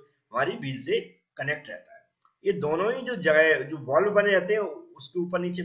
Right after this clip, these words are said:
वाल्व बने रहते हैं, बंद और ओपन रहते हैं। वो ओपन बंद कैसे होंगे अभी आप समझेंगे,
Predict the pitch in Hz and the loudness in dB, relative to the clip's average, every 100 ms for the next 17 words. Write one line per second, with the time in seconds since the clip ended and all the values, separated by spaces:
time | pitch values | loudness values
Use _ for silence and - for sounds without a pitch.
0 | 180 139 160 180 180 180 214 214 160 156 | -4 -4 -2 -2 2 2 0 -2 -2 -4
1 | 156 _ _ _ _ - 185 185 156 147 | -12 _ _ _ _ -4 -2 -2 -4 -4
2 | 131 101 110 117 98 90 - _ - 127 | -6 -10 -14 -14 -14 -16 -20 _ -10 -6
3 | 170 165 160 139 127 156 175 214 185 170 | -4 -4 -6 -6 -6 -6 -4 0 2 2
4 | 175 - 135 95 85 | 0 -10 -12 -12 -18